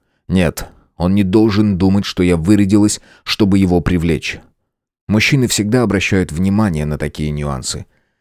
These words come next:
К моему величайшему облегчению на этот раз всё запланировано в офисе Альбины и в узком составе.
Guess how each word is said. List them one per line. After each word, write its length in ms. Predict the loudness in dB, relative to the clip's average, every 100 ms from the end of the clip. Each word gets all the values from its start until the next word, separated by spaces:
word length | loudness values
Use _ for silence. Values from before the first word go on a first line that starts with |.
| _
К 60 | -2
моему 320 | 0 2 0
величайшему 760 | 2 2 2 2 2 0 0 0
облегчению 640 | 2 0 0 0 2 2
на 140 | 0 0
этот 240 | -2 -2
раз 200 | -2 -2
всё 280 | -8 0 2
запланировано 680 | 2 0 0 0 0 0 -2
в 100 | 0
офисе 400 | -2 -4 -6 -2
Альбины 640 | 0 -2 -4 -6 -6 -10 -14 _ _ -4
и 100 | -2
в 140 | 0
узком 320 | 0 0 -2
составе. 680 | -2 -2 -4 -4 -4 -4 -10